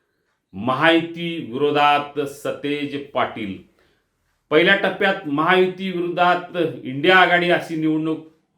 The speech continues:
रंगेल असं वाटत होतं. त्यानंतर इंडिया आघाडी जरा बाजूला झाली, मग महाविकास आघाडी असं नाव यायला लागलं. मग महाविकास आघाडीनंतर काँग्रेस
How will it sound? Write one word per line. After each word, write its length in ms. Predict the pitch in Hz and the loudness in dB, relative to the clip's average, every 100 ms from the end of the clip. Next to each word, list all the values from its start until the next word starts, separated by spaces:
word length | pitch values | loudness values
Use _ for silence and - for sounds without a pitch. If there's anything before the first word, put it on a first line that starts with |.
| - | -20
रंगेल 480 | 117 131 135 151 151 | -6 -4 0 2 0
असं 200 | 143 151 | 0 0
वाटत 200 | 139 131 | -2 -2
होतं. 300 | 143 143 127 | -8 -10 -6
त्यानंतर 340 | 123 117 123 | -6 -6 -8
इंडिया 380 | 113 117 131 143 | -8 -6 0 0
आघाडी 280 | 139 135 139 | 0 -2 -2
जरा 180 | 135 | -2
बाजूला 340 | 131 127 123 131 | -2 -4 -4 -4
झाली, 200 | 131 123 | -4 -6
मग 120 | 104 | -8
महाविकास 640 | 95 107 139 143 147 135 | -8 -2 0 0 -2 -4
आघाडी 260 | 135 123 127 | -2 -4 -6
असं 240 | 120 123 | -6 -8
नाव 200 | 120 123 | -6 -4
यायला 160 | 127 123 | -4 -6
लागलं. 200 | 120 120 | -8 -10
मग 160 | 110 95 | -12 -12
महाविकास 600 | 92 131 143 143 139 135 | -4 -4 -2 -4 -6 -6
आघाडीनंतर 880 | 127 131 135 135 - 120 117 127 120 - _ _ _ _ _ _ _ | -6 -6 -6 -12 -14 -14 -8 -8 -8 -12 _ _ _ _ _ _ _
काँग्रेस 800 | 165 180 196 208 202 - - - | 4 4 4 2 2 -2 -12 -20